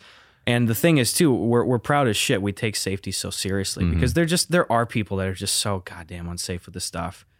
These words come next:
Speaker 1: We've, we've been together over forty-five years. We haven't even had a minor incident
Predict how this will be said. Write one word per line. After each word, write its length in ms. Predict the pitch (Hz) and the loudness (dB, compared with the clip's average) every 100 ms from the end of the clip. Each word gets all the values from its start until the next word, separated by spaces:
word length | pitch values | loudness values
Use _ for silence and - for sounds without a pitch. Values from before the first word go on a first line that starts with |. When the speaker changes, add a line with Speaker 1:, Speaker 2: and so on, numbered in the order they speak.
| _ | _
Speaker 1:
We've, 220 | 139 165 147 | 2 2 4
we've 380 | 165 143 - _ - | 2 2 -4 _ -2
been 240 | 147 135 123 | 0 2 0
together 360 | 127 151 131 | 2 4 4
over 120 | 113 104 | 2 0
forty-five 560 | - 120 104 113 104 | -2 -2 0 0 0
years. 180 | 107 101 | 0 0
We 120 | 107 | 0
haven't 200 | 104 101 | 0 0
even 160 | 98 92 | -2 -4
had 360 | 90 90 90 - _ - | -4 -4 -6 -10 _ -8
a 40 | |
minor 560 | 95 95 92 92 92 90 | -2 0 0 -2 -4 -6
incident 580 | 92 90 90 87 85 - | -6 -6 -6 -8 -10 -16